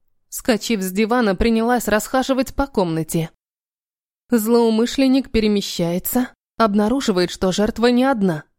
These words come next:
и предпочитает затаиться. Я выскочила из гостиной и помчалась на кухню.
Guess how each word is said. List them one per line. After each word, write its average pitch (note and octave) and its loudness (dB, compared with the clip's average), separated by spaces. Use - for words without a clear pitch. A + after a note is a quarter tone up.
и B3+ -2
предпочитает C4+ -2
затаиться. F3 -2
Я C4 2
выскочила B3+ 0
из G#3+ -2
гостиной A3+ 2
и - 2
помчалась G3 -2
на F#3 0
кухню. E3 -4